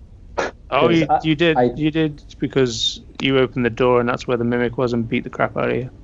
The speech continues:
Speaker 2: Ah, right, okay, cool. Right, I tell you what, I'll just cure
Speaker 1: <laughs>
Speaker 2: wounds then, um, on myself. That's what I'll do. So I'm
Speaker 1: I mean,
Speaker 2: gonna
Speaker 1: you
Speaker 2: use
Speaker 1: can take a
Speaker 2: spells.
Speaker 1: short rest if you want, if you wanna use hit dice.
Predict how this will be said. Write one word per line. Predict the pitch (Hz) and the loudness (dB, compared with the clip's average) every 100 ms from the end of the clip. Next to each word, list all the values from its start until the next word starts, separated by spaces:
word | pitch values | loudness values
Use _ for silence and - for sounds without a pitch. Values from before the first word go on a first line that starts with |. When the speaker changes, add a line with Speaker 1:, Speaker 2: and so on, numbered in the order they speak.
| - - - | -20 -20 -4
Speaker 2:
Ah, | 139 135 131 - | 0 2 2 2
right, | 113 110 110 | 2 2 0
okay, | 104 107 95 - | -2 -4 -4 -8
cool. | - 117 104 - | -2 0 0 -2
Right, | 131 117 | 0 2
I | |
tell | 123 | 2
you | 131 | 4
what, | 107 113 | 4 2
I'll | 120 | 0
just | 117 - | 2 0
cure | - - 113 | -2 0 0
Speaker 1:
<laughs> | |
Speaker 2:
wounds | 104 107 104 107 | 2 0 0 0
then, | 110 107 - - - - - - - - - | 0 0 -6 -20 -20 -20 -20 -20 -20 -14 0
um, | 302 - 110 - | 2 2 -2 -4
on | 107 | 0
myself. | 104 - 107 107 - - - - | 2 6 4 4 -4 -14 -20 -12
That's | - - | -10 -4
what | 123 | 0
I'll | 117 117 | 2 2
do. | 143 131 120 - - - - - - - - - - - | 2 0 -2 -14 -20 -20 -20 -20 -20 -20 -20 -20 -20 -20
So | - 117 113 | -4 -2 0
I'm | |
Speaker 1:
I | 113 | 0
mean, | 160 | 0
Speaker 2:
gonna | 110 | 2
Speaker 1:
you | 110 | 2
Speaker 2:
use | 156 | 0
Speaker 1:
can | 160 202 | 0 0
take | |
a | - | 0
Speaker 2:
spells. | |
Speaker 1:
short | - 185 139 | 0 0 0
rest | 120 - | -2 -4
if | 113 | -2
you | 120 | 0
want, | 127 165 | 0 -2
if | 135 | -4
you | 139 | -2
wanna | 131 | 0
use | 123 | 2
hit | 127 - | 0 0
dice. | 127 131 - | 0 0 -4